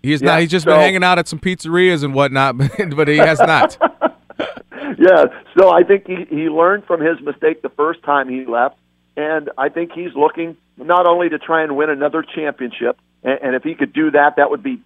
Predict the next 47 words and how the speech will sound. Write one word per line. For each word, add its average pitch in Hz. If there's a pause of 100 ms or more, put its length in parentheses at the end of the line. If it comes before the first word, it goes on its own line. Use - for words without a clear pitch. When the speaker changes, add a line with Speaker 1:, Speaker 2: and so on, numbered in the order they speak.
(160)
Speaker 2:
championships 151
with 117 (100)
three 143
different 151
teams, 151
which 127
you 127 (300)
throw 143
that 135
into 139
the 127
conversation 139
as 131
to 127
who 139
the 127
greatest 135
is, 143
but 147
also 151 (220)
preparing 151
for 143
life 143
after 143
basketball 127 (200)
with 127
all 143
of 139
his, 135 (120)
uh, 135
businesses 143
that 127
he 135
has, 131
and, 135 (180)
and 123
a -
lot 131
of 135
that 131
has 131
to 131
do 135
there, 135 (260)
uh, 123
with, 127
uh, 127